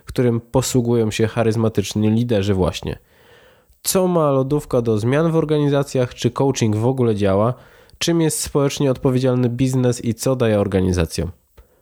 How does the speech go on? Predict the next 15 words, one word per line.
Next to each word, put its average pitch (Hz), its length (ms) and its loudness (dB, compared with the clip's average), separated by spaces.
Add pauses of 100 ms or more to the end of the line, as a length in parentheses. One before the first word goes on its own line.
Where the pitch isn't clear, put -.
(480)
Sławek 202 360 -2
jest 180 140 0
doktorem 156 580 0
psychologii, 117 600 0
trenerem, 135 600 0 (260)
który 135 260 0
przeszkolił 143 500 -2
prawie 127 280 0 (260)
dziewięć 127 280 0
tysięcy 110 440 0
osób. - 360 -2 (380)
Jest 117 220 0
coachem 160 580 0
i 127 100 0
założycielem 127 920 0